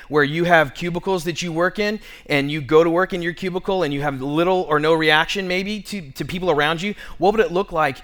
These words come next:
if you made little notes of encouragement, or you spoke highly of something they did? Or you're in a meeting with someone and you literally, they said something very smart or intelligent, and you actually gave them an encouragement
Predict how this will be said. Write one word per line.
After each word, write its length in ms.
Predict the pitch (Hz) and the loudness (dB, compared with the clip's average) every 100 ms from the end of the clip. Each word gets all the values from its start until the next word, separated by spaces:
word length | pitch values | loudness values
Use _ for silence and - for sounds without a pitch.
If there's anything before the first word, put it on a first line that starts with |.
| - - | -20 0
if 240 | 175 175 185 | 2 2 -2
you 240 | 190 180 - | -4 -6 -10
made 380 | 160 170 190 175 | 0 2 2 0
little 220 | 175 175 | -2 0
notes 360 | 156 175 165 165 | 2 2 2 -2
of 80 | |
encouragement, 640 | 143 135 - 202 202 143 131 | -6 -6 -4 -2 -2 -2 -2
or 60 | |
you 140 | 147 156 | -2 -4
spoke 400 | - - 190 - | -6 0 0 0
highly 600 | - - 180 202 175 165 - - - | -6 0 2 2 0 -4 -8 -12 -6
of 120 | - | 0
something 320 | 190 175 170 | 0 0 0
they 140 | 156 | 0
did? 440 | 147 120 180 147 - - _ _ _ _ _ _ _ _ - - | 0 0 2 2 -2 -16 _ _ _ _ _ _ _ _ -20 2
Or 160 | 175 | 6
you're 240 | 175 190 208 | 6 6 4
in 80 | 196 | 2
a 40 | |
meeting 440 | 175 185 220 202 | 0 0 2 0
with 140 | 156 143 | 0 0
someone 340 | - 156 151 | 0 2 2
and 140 | 143 170 | 0 0
you 160 | 202 | -4
literally, 540 | 190 180 180 196 208 170 | -4 -4 2 2 4 2
they 160 | 160 | 0
said 220 | 165 196 | 0 -2
something 280 | 170 185 170 | -2 -4 -2
very 320 | 151 185 196 - - - | 4 4 4 0 -14 -12
smart 460 | - 175 180 190 | -8 2 4 6
or 80 | 165 | 4
intelligent, 540 | 156 - 190 196 147 - - - | 2 0 2 2 0 -6 -12 -4
and 180 | 165 | -2
you 160 | 180 208 | 0 2
actually 360 | 175 196 - 190 | 2 2 -2 -4
gave 380 | 127 180 202 | 2 2 2
them 180 | 170 185 | 0 -2
an 60 | 175 | -2
encouragement 840 | 151 - - 214 220 156 131 101 | -4 -6 -6 -2 0 -2 -8 -12